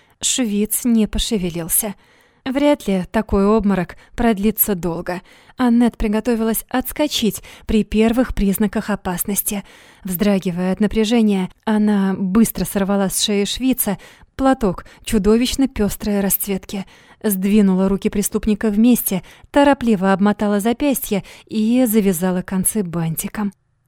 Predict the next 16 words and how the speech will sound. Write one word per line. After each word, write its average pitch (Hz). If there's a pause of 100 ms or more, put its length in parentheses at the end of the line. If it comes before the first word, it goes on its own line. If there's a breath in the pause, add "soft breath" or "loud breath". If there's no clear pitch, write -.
(140)
Узел 240
вышел 240
не 240
ахти, 233 (260 loud breath)
но 202
избавиться 214
от -
пут -
одним 226
махом 190 (200 loud breath)
Швиц 190
не 190
сможет. 165 (540 loud breath)
Пока 190
Аннет 196
возилась, 190